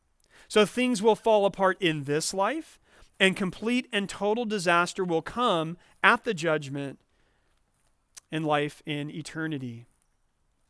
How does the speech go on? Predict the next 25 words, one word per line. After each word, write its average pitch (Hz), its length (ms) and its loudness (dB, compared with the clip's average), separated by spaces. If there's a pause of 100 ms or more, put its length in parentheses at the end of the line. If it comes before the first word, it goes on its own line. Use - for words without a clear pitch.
(300)
Now, 214 100 4
the 233 60 4
flip 320 260 -2
side 208 260 6
of 180 80 -2
this, 170 180 0
of 180 100 -8
course, 165 540 -2 (180)
is 175 120 -2
that 185 160 2
sowing 202 400 0
to 226 100 -6
the 214 100 -6
Spirit 175 440 0
leads 175 540 -2
to 156 440 -4
eternal 147 460 -8
life. 139 520 -10 (1080)
That 180 100 6
if 175 100 -2
you 233 160 2
are 247 120 8
a 233 40 6
person 143 720 -4 (800)
who 233 300 0